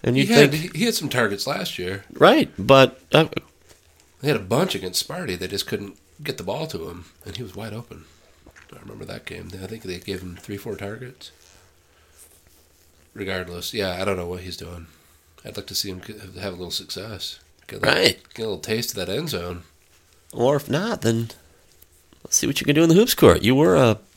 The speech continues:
Speaker 1: stud hoops player.
Speaker 2: Yeah, he was also a stud football player.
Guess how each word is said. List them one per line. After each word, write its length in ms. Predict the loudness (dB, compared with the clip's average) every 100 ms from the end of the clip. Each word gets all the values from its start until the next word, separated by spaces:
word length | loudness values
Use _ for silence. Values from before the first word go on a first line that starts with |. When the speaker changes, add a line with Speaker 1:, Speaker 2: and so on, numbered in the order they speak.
| 4
Speaker 1:
stud 420 | 4 8 6 8
hoops 240 | 8 6
player. 400 | 8 8 8 4 -2 _ _ _ _ _ _ _ _ _ _ _ _ _ -12 -10
Speaker 2:
Yeah, 100 | -10
he 120 | -8 -8
was 160 | -8
also 300 | -8 -8 -6
a 60 | -4
stud 280 | -4 -4 -14
football 340 | -16 -12 -12
player. 360 | -12 -14 -14